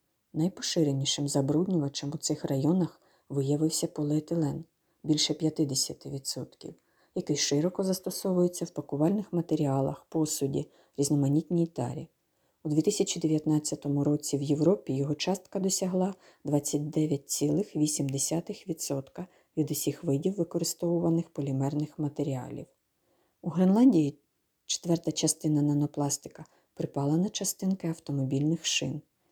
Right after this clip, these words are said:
В Антарктиді їх не виявлено, а близько двадцяти відсотків на поліетилен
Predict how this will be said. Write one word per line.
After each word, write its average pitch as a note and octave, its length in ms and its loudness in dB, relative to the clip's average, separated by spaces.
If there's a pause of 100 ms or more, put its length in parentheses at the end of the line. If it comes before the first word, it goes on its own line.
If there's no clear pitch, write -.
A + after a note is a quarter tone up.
(100)
В - 80 -4
Антарктиді D3+ 560 0
їх D3 220 -4
не E3 100 4
виявлено, D3 640 -4 (400)
а D#3 120 -2
близько D3+ 360 2
двадцяти D3 520 0
відсотків F#3+ 640 -2 (760)
на D3 120 0
поліетилен D3+ 840 2